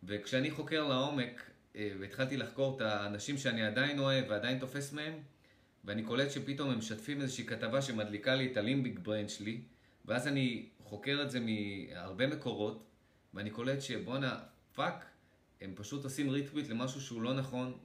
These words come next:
הם פשוט קראו את הכותרת, או whatever, הם לא בדקו כמו שצריך, לא היה להם זמן. זה כל כך קל היום, אה, לשתף איזושהי כותרת, או איזושהי, אה,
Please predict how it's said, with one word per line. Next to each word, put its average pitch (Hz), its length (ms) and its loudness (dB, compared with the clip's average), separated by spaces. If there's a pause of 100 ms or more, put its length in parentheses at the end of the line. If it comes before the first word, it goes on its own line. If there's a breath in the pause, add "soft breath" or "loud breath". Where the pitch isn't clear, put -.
(100)
הם 98 100 -6
פשוט 110 220 -10
קראו 120 260 -2
את 123 40 -2
הכותרת, 127 640 0
או 101 340 -4
whatever, 123 280 2
הם 110 160 -2
לא 117 80 0
בדקו 139 320 -4
כמו 127 120 -4
שצריך, 127 500 -4
לא 101 120 0
היה 117 100 2
להם 117 180 0
זמן. 123 380 -2 (680 loud breath)
זה 98 80 -10
כל 107 140 -6
כך 131 160 -2
קל 131 220 2
היום, 123 320 2
אה, 101 220 0
לשתף 98 640 -6
איזושהי 104 500 -4
כותרת, 113 500 -4
או 101 120 -6
איזושהי, 98 280 -8 (240)
אה, 80 40 -8